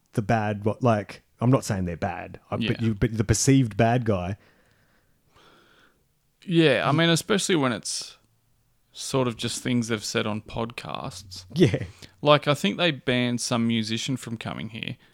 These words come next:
Speaker 2: but he's, like, a convicted felon
Speaker 1: Yeah.
Speaker 2: with domestic violence
Speaker 1: Oh, yeah, yeah.
Speaker 2: charges, all this sort of
Speaker 1: Chris
Speaker 2: stuff.
Speaker 1: Brown?
Speaker 2: Uh, I don't, I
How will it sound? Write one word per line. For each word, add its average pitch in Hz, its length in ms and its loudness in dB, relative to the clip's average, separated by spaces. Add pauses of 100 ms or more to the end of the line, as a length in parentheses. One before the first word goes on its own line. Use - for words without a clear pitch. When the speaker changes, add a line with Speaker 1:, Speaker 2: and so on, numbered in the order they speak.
(140)
Speaker 2:
but 123 120 0
he's, 131 220 4
like, 113 320 0
a - 80 -10
convicted 113 640 -4
felon - 520 -8 (200)
Speaker 1:
Yeah. 110 140 0
Speaker 2:
with 110 240 -8
domestic 107 460 -4
violence 107 520 -4
Speaker 1:
Oh, 139 140 6
yeah, 123 240 2
yeah. 95 180 -2
Speaker 2:
charges, 104 600 -4
all 147 280 4
this 123 140 0
sort 104 180 -6
of - 60 -8
Speaker 1:
Chris 123 120 2
Speaker 2:
stuff. 87 100 2
Speaker 1:
Brown? 123 320 -2 (480)
Speaker 2:
Uh, 143 460 10
I 185 80 10
don't, 277 140 4 (100)
I 170 200 0